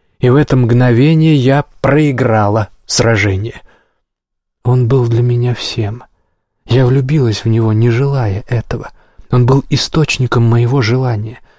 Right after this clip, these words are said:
Он был тем, о ком я мечтала.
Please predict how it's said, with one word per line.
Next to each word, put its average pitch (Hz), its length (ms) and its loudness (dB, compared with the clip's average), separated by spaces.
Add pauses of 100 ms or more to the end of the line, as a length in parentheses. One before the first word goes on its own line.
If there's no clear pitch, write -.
(140)
Он 127 200 2
был 139 180 4
тем, 165 380 0
о 131 120 -2
ком 156 240 2
я 139 240 2
мечтала. 127 880 -2